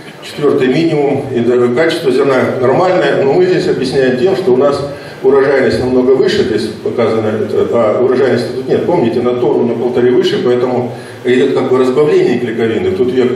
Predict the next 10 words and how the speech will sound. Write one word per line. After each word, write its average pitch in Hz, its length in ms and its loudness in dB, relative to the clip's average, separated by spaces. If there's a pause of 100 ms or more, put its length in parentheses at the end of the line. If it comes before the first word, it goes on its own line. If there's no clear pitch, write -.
(300)
концентрация 147 760 2
меньше, 240 340 0
но 143 360 0 (280)
валовый 185 360 2
сбор - 220 0
всё - 100 -4
равно 180 180 0
больше 131 400 0 (300)
протеина, 123 420 0
чем, 135 200 0